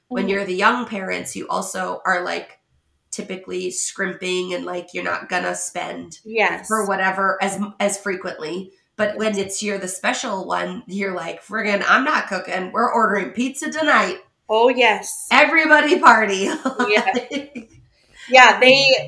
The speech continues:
Speaker 2: were like, "You're so amazing. You made so many, like, fun outings." I'm like, "I just needed to get 'em out of the house."
Speaker 1: Yes.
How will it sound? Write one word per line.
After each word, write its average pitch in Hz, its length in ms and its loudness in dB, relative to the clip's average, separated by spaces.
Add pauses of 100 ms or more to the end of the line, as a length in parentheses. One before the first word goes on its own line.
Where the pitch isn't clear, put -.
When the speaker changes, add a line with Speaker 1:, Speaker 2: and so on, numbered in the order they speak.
Speaker 2:
were 262 120 6
like, 247 220 4
"You're 392 160 4
so 466 320 2
amazing. 415 380 0
You 320 80 0
made 320 260 -4
so 359 240 -2
many, 359 280 -4
like, 277 280 0
fun 302 300 0
outings." 285 280 0
I'm 294 80 -2
like, - 180 -4
"I 381 80 -2
just 698 220 -2
needed 330 160 0
to 214 80 -4
get 226 160 -4
'em 214 140 -4
out 202 140 -6
of 185 80 -10
the 165 80 -10 (240)
house." - 560 -4 (160)
Speaker 1:
Yes. 208 600 0